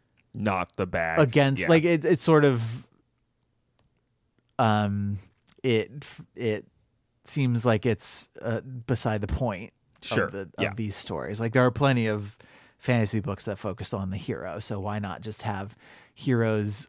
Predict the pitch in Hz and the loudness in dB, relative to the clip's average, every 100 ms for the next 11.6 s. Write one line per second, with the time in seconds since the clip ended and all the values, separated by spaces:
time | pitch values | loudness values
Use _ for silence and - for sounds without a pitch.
0 | _ 123 110 120 104 110 104 - 110 104 | _ -10 -2 0 0 0 0 -2 -2 -2
1 | 101 98 95 - _ _ - 139 117 113 | -2 -4 -8 -12 _ _ -12 -6 -2 0
2 | 104 98 107 101 95 - 101 104 - - | -2 -4 -2 -2 -4 -4 -6 -8 -4 0
3 | 110 101 98 101 98 101 104 101 104 104 | 2 0 0 -2 -4 -4 -4 -2 -4 -4
4 | 120 117 107 107 - 98 104 101 104 - | -4 -4 -4 -6 -6 -6 -6 -6 -8 -6
5 | 101 101 98 98 98 101 90 95 92 - | -4 -2 -2 -2 -2 -4 -6 -8 -10 -12
6 | - 82 90 143 - - 110 98 95 92 | -12 -4 -2 -2 -4 -2 2 4 4 4
7 | 147 - 262 302 180 175 151 127 120 110 | 0 0 0 4 6 6 4 6 6 8
8 | 101 - 104 101 98 - 101 104 101 95 | 6 6 4 4 0 -4 0 2 4 4
9 | 110 104 101 95 95 101 98 92 - 104 | 6 6 4 4 4 4 2 -2 -2 2
10 | 98 92 95 - 98 95 98 95 98 98 | 2 2 -4 -2 0 0 -2 -2 0 2
11 | 98 98 98 95 92 | 4 6 4 0 -4